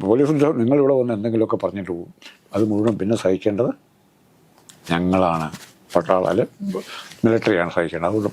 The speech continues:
പറ്റിയല്ല" എന്ന് പറഞ്ഞു. ആ പറഞ്ഞ ആൾ ഇപ്പം ജീവിച്ചിരിപ്പില്ല, അടുത്ത നാൾ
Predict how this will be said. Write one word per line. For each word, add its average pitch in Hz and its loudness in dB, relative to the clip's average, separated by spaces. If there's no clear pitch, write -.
പറ്റിയല്ല" 87 -2
എന്ന് 78 -14
പറഞ്ഞു. - -20
ആ 127 6
പറഞ്ഞ 139 4
ആൾ 120 6
ഇപ്പം 170 2
ജീവിച്ചിരിപ്പില്ല, 120 4
അടുത്ത - -6
നാൾ 113 2